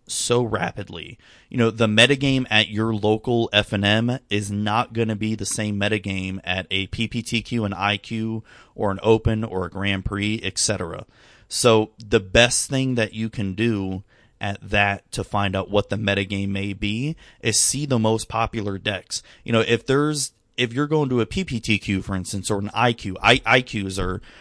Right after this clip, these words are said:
really good because you can go to star city games dot com and figure out, you know, what, what, um, a-, at least look at the, look at the, um,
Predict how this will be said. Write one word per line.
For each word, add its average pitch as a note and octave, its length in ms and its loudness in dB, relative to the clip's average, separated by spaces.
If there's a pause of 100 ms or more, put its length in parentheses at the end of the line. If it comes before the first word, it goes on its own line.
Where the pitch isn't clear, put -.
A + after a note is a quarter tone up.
(160)
really G#2+ 220 0
good F#2+ 140 -4
because A2+ 260 -4
you G#2+ 80 0
can A2 80 0
go G#2 100 4
to G2+ 80 2
star A2 280 2
city G#2+ 240 0
games G2+ 280 -2
dot F#2+ 200 -2
com G#2 480 -4 (420)
and G2+ 340 0
figure G#2 520 -4
out, F#2+ 260 -2 (600)
you A2+ 100 -2
know, G2 140 -2
what, G#2+ 500 2 (1500)
what, A#2 280 4
um, G#2+ 300 0 (920)
a-, A#2 180 6
at B2 80 10
least B2 220 0
look A#2+ 220 2
at - 100 -2
the, G#2+ 320 6
look A2+ 320 -4
at A2+ 100 -8
the, G#2 140 -4
um, G2+ 520 -6